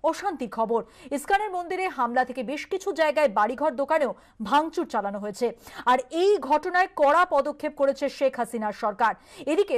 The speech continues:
সোশ্যাল মিডিয়ায় বাংলাদেশে অশান্তির ভিডিও ছড়ানো আটকাতে কড়া হুঁশিয়ারি দিল কলকাতা পুলিশ। আইন শৃঙ্খলা পরিস্থিতির অবনতি ঘটতে পারে এই আশঙ্কায় টুইট পুলিশের, আইনি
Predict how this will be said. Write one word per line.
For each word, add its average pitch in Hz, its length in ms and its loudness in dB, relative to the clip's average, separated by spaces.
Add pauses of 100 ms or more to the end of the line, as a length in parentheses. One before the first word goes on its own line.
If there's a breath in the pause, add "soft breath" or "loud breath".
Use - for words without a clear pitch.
(160)
সোশ্যাল 349 420 -2
মিডিয়ায় 392 300 2 (100)
বাংলাদেশে 349 560 -2
অশান্তির 294 460 -6
ভিডিও 262 240 -2 (100)
ছড়ানো 226 300 -2 (120)
আটকাতে 247 340 -2 (380 loud breath)
কড়া 339 240 8 (100)
হুঁশিয়ারি 320 440 0
দিল 302 80 -2 (140)
কলকাতা 311 300 0 (100)
পুলিশ। 269 220 -6 (380 loud breath)
আইন 359 220 4
শৃঙ্খলা 392 440 0
পরিস্থিতির 339 520 -4
অবনতি 320 340 -4 (100)
ঘটতে 294 340 -6
পারে 339 160 2 (180)
এই 262 80 -2 (120)
আশঙ্কায় 320 420 0 (300 loud breath)
টুইট 349 280 0 (140)
পুলিশের, 240 380 -2 (360 loud breath)
আইনি 381 220 4